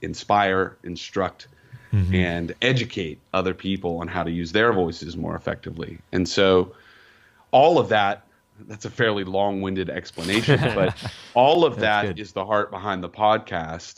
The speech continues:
Speaker 1: And I feel like not a moment is wasted on the podcast. I put a lot of time and effort into
Speaker 2: Mm-hmm.
Speaker 1: uh,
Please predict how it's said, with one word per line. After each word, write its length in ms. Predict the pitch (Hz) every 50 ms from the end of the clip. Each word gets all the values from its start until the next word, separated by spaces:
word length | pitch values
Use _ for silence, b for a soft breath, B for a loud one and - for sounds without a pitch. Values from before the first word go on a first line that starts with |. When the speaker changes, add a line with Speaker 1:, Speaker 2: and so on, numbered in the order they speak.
| - -
Speaker 1:
And 160 | 101 98 98
I 240 | 90 98 107 104 104
feel 260 | - - 160 208 226
like 220 | 208 151 123 120
not 160 | 117 113 110
a 40 | 104
moment 440 | 101 104 107 110 110 107 101 - -
is 160 | 92 92 87
wasted 500 | 90 107 120 127 127 123 - - 82 78
on 160 | - - 87
the 80 | 82 80
podcast. 540 | - - 87 85 80 - - 82 - - 87
I 60 | 87
put 200 | - - 117 110
a 40 | 107
lot 280 | 104 107 110 110 104
of 100 | 92 -
time 380 | - - 104 104 104 101 98 92
and 140 | 87 85 82
effort 340 | 92 92 - 92 85 - -
into 560 | 92 92 90 - - 95 87 87 85 85 - - - -
Speaker 2:
Mm-hmm. 1080 | 101 92 98 101 107 - - - _ _ _ _ _ _ _ _ _ _ _ -
Speaker 1:
uh, 40 | 262